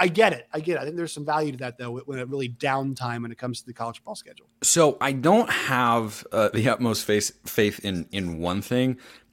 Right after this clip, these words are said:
Speaker 2: and that's that the Pac-twelve could be this savvy in terms of content and attention. But maybe,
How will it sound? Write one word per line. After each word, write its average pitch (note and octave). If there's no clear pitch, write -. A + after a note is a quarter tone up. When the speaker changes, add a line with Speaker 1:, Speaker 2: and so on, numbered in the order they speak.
Speaker 2:
and G#2+
that's G#2+
that A#2+
the A2
Pac-twelve G#2
could F2
be G2
this F#2+
savvy F#2+
in F#2+
terms F2+
of E2+
content F#2+
and F#2+
attention. A2+
But B2+
maybe, A#2